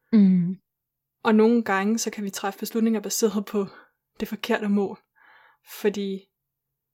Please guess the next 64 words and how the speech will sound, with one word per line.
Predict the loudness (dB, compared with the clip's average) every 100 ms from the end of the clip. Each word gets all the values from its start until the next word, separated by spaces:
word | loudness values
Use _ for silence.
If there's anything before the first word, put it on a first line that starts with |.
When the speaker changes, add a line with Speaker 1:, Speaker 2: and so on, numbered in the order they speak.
| _ _
Speaker 2:
at | 0
vi | 2
bliver | 0 -2
så | -2
fokuseret | -2 -4 -4 -4 -6
på | -6
det | -4 -2
ene | 0
mål, | 0 -2 -6
at | -6
vi |
glemmer | -2 -2 -2 -8 -12
andre | -12 -10 -12 -18 _ -10
vigtige | -10 -8
ting. | -6 -6 -8 _ _ _ -10
Og | -4
jeg | -4 -4
synes, | -6 -4
at |
det | -4
er | -2
lige | -2
så | 0
vigtigt, | -2 -4 -8 -16 _ _ _ _ _ _ _ _ -8
at | -4
man | -2
ligesom | -2 -2 -6 -8 _ _ _ _ _
bevarer | -6 -4 -4
ens | -6 -8
eget | -6 -4
liv, | -6 -6 _ -14
som | -8 -6 -6 -10 _ -10
at |
man | -8
når | -8
til | -10 -14
toppen. | -12 -14 -14 -20 _ _ _ _ -20 -20 _ _
Hvis | -2 0
Speaker 1:
Ja, | 0
Speaker 2:
ikke |
Speaker 1:
det | 0
må |
Speaker 2:
det | 0
Speaker 1:
man |
Speaker 2:
bliver, | 0 0
Speaker 1:
sige. |
Speaker 2:
vil | 0
jeg | -2
sige. | -4 -12 -14 _ _ _ -2
Speaker 1:
Ja. | -2 -4 _ _ _ _ -12 0
Men | 2
igen, | 4 4 2
det |
kommer | 0 -2
tilbage | 0 -2
til | 0 -2 -4
det, | -6 -4
netop | -4 -2
det | -4
der, | -4 -6
som | -8 -6
vi | -6
også | -8 -10 -6
lige, | -4 -4 -6